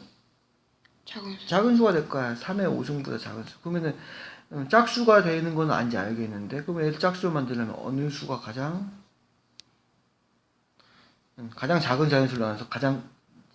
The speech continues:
Speaker 2: 작은 수를 나눴기 때문에 큰 수가 돼야 되겠지. 그럼 얘가 짝수가 되는 경우는 두 가지가 있어. 삼의 이 승, 삼의 사 승. 이렇게 되는 거겠지. 근데 가장 작은 수를 나누니까 나눴을 때 가장,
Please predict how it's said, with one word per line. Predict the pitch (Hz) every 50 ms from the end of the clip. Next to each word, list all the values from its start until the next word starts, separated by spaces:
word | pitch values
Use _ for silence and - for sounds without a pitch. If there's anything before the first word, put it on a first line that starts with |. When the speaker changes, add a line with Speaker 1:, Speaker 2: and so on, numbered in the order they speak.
| _ _ _
Speaker 2:
작은 | - - 151 170 185 208
수를 | 190 190 180 151
나눴기 | 131 131 127 127 - -
때문에 | 131 123 127 139 160 190 202 196 202 - - - _ _ _ _ _ -
큰 | - 220 220 226
수가 | 240 226 202
돼야 | 165 139 120
되겠지. | 110 101 98 95 - - 190 165
그럼 | 143 147 143 135
얘가 | 156 190 202
짝수가 | 202 226 226 - 240 240 226
되는 | 214 202 196 185
경우는 | 170 165 160 156 -
두 | - 120
가지가 | 135 175 185 190 170 127
있어. | 107 - - 98 90 - - - - - - - - - _ -
삼의 | 208 202 196 175 135 120
이 | 117
승, | - - 156 185 208 220 226 220 - _ _ -
삼의 | 156 147 135 127
사 | - - - -
승. | - - _ - -
이렇게 | 143 143 -
되는 | - 110 113
거겠지. | - - - - - _ _ - - _ _ _ _ _ _ _ _ _ -
근데 | 147 143 170 185 185 185 - - - - - _ _ _ -
가장 | - - - 190 196 196
작은 | - 135 127 139 165 180 175
수를 | 180 175 156
나누니까 | 143 123 123 127 120 123 120 117 120 - 165 180 190 190 190 - - _ _ _ -
나눴을 | 131 147 147 127 123 147 160 151 -
때 | - 165
가장, | - 135 131 147